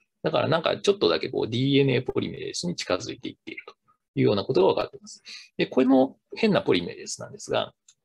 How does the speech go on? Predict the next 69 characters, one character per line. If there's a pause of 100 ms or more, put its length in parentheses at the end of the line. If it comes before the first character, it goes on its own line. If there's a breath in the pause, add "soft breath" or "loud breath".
(400)
こ
の
変
な
ポ
リ
メ
レ
ー
ス
は
ど
っ
ち
も
細
胞
毒
性
が
あ
っ (120)
て、 (380 soft breath)
あ
の、
大
腸
菌
と
か
入
れ
る
と
か
な
り (800)
変
異
が
入
っ
た
り、
デ
リ
ー
シ
ョ
ン
入
っ
た
り、
細
胞
死
ん
じ
ゃ
っ
た
り
す
る
ん
で
す
ね。